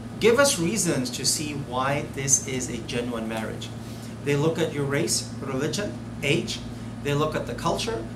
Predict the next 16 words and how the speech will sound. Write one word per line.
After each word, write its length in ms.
They 60
look 240
at 80
how 80
many 160
times 260
you've 140
been 260
married. 420
They 180
look 300
at, 500
you 140
know, 360
your 140
lifestyles, 1000